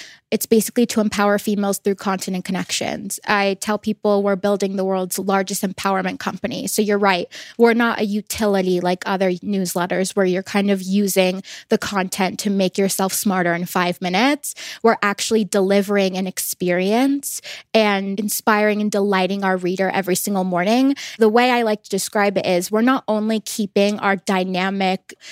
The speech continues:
super busy woman up to date with fashion, pop culture, business, tech, all of the stuff that's kind of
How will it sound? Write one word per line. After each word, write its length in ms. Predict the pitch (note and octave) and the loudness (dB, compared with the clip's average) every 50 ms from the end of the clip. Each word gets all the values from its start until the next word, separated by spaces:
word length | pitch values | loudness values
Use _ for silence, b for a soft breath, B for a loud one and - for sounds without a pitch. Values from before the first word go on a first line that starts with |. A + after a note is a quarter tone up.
| B B | B B
super 420 | B - - - A#3+ - - A3+ G3+ | B -4 0 0 2 2 4 2 4
busy 380 | F#3 F#3+ F#3+ F#3 - G3+ G3+ | 4 2 2 0 0 0 0
woman 640 | G3 F#3 F#3 F#3 F#3+ F#3+ F3+ F3 F3 F3 F3+ F3 - - - | 0 0 -2 -2 0 0 0 0 -2 -2 -4 -6 -6 -2 -2
up 140 | G3 - - | -2 -2 -2
to 100 | - G3 | -4 -2
date 200 | F3+ F#3+ F#3 - | 0 0 2 2
with 120 | F3+ - | 0 0
fashion, 720 | - - B3 A#3+ A3 G#3 - A3 G3+ G3 F#3+ F#3+ F#3 F3+ - | 0 2 2 2 0 -2 -4 -2 0 0 0 -2 -2 -6 -8
pop 220 | - G#3 - - | -8 -10 -6 -2
culture, 640 | - A#3+ A#3 - - - A#3 A3 G#3 G3 F3+ F3+ F3+ - B B B B B B | -2 -2 -2 0 0 0 2 2 2 2 2 0 -2 -4 B B B B B B
business, 640 | B3 A#3+ A3+ G#3+ - A3+ G#3 G3+ G3 - - - - - - | 4 4 4 4 0 -4 -4 -4 -4 -4 -6 -8 -8 -6 -2
tech, 320 | - B3+ A#3 A3 - - - | 0 2 2 2 0 0 0
all 160 | G#3 G3+ G#3 | 0 0 0
of 80 | A3 | 2
the 80 | G#3+ A3+ | 0 0
stuff 280 | - - - A3+ G#3+ - | 0 0 0 0 0 -2
that's 180 | G#3 - - | -4 -6 -6
kind 280 | - - A3+ A3 G#3+ G#3+ | -6 -2 0 0 2 2
of 160 | G#3 F#3 | 0 0